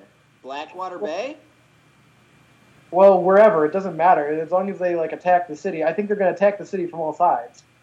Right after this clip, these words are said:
Speaker 1: Hmm. I don't know, man. I don't think we're seeing it this season.
Speaker 2: It, I think we definitely are because they, I think they're gonna wrap up the Civil War plotline this season.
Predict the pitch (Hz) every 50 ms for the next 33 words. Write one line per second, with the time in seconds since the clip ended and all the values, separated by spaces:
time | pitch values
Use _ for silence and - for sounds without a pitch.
0 | _ _ _ _ _ _ _ _ _ _ _ _ 131 139 147 151 151 147 139 131
1 | 120 110 101 95 - _ _ _ _ - 107 117 135 143 147 147 151 156 160 165
2 | 156 143 135 131 131 131 135 131 127 - - _ _ _ _ _ _ _ _ _
3 | _ _ _ _ _ _ _ _ _ _ - - 135 165 175 214 196 - - 196
4 | - - - 196 214 220 202 180 - 151 143 - - 151 143 131 120 110 107 98
5 | 98 104 - _ - - _ _ 185 185 202 - _ _ _ - 180 196 202 196
6 | - 240 233 220 202 202 190 - 196 - - - 214 202 170 165 165 170 170 170
7 | 175 160 156 - 180 175 - 143 170 165 156 165 170 175 175 208 202 - 202 175
8 | 190 175 160 151 165 175 185 185 185 180 180 180 - 151 - - 202 180 165 165
9 | 156 160 180 185 180 180 175 160 147 139 143 139 135 135 135 131 _ _ 143 135
10 | 131 - 127